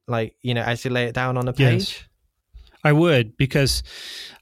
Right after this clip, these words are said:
Speaker 2: if, when I look at that content, that's the first thing I do. When I get a, a, like, a Word file from a client and it's, you know, it's forty pages or so, I'll usually take it home at night and I'll read it at dinner or something, and I'll have a bunch of highlighters in my, in my hand,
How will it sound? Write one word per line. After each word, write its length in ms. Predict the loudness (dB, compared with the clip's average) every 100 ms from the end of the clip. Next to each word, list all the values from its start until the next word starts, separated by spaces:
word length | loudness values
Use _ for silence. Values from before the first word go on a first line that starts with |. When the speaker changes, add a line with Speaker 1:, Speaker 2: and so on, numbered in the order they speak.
| -4
Speaker 2:
if, 180 | -2 0
when 220 | 2 4
I 60 | 4
look 200 | 2 2
at 60 | 0
that 180 | 0 0
content, 460 | -2 0 0 0
that's 180 | 0 0
the 60 | -2
first 260 | -2 0
thing 140 | 0 2
I 40 |
do. 220 | 2 0
When 140 | 2 0
I 60 |
get 120 | 0
a, 300 | 0 0 -4
a, 40 | -4
like, 220 | -4 -2 -2
a 40 |
Word 300 | 0 0 0
file 300 | 0 0 0
from 160 | -2 -4
a 60 |
client 500 | -4 -2 0 0 -2
and 20 |
it's, 220 | -4 -4 -4
you 100 | -4
know, 140 | -4
it's 160 | -6 -4
forty 260 | -2 -2
pages 420 | -2 -2 -2 -4
or 60 | -6
so, 260 | -6 -4 -2
I'll 140 | 2
usually 300 | 2 2 0
take 280 | 2 0 0
it 80 | -2
home 200 | -2 -4
at 80 |
night 500 | -2 -2 -4 -8 -16 -20 _ _ _ -20 -20 -20 _ 2
and 120 | 4
I'll 100 | 6
read 220 | 6 6
it 120 | 4
at 140 | 2 2
dinner 340 | 4 4 4
or 60 | 2
something, 400 | 0 0 2 2
and 80 |
I'll 140 | 2 2
have 200 | 2 2
a 60 |
bunch 240 | 2 2 0
of 80 | -4
highlighters 720 | -2 2 4 2 2 0 0
in 100 | 0
my, 240 | 0 -2 -2
in 120 | 2
my 160 | 2 0
hand, 480 | 0 0 0 -2